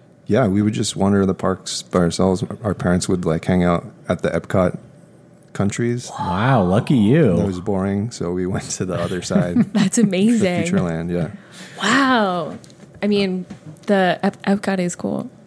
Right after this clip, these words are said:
Speaker 2: Yeah.
Speaker 3: But
Speaker 2: I don't
Speaker 3: to
Speaker 2: really
Speaker 3: be
Speaker 2: remember
Speaker 3: alone without your
Speaker 2: Epcot.
Speaker 3: parents at Epcot
Speaker 2: Yeah.
Speaker 3: sounds rad.
Speaker 2: I don't, I don't have a great memory of Disney World, c-, though I did go as a, as a, uh, middle schooler 'cause I have a lot of family that lives right outside Orlando, so we would always see them and go to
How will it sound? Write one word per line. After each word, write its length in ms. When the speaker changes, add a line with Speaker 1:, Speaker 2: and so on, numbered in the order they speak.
Speaker 2:
Yeah. 400
Speaker 3:
But 140
Speaker 2:
I 80
don't 180
Speaker 3:
to 80
Speaker 2:
really 120
Speaker 3:
be 60
Speaker 2:
remember 220
Speaker 3:
alone 140
without 220
your 80
Speaker 2:
Epcot. 60
Speaker 3:
parents 220
at 80
Epcot 180
Speaker 2:
Yeah. 320
Speaker 3:
sounds 220
rad. 720
Speaker 2:
I 100
don't, 400
I 100
don't 280
have 180
a 60
great 380
memory 560
of 400
Disney 360
World, 400
c-, 120
though 160
I 80
did 220
go 180
as 140
a, 300
as 220
a, 420
uh, 500
middle 220
schooler 460
'cause 140
I 60
have 120
a 40
lot 160
of 120
family 320
that 180
lives 220
right 160
outside 340
Orlando, 480
so 160
we 100
would 140
always 320
see 360
them 220
and 160
go 140
to 260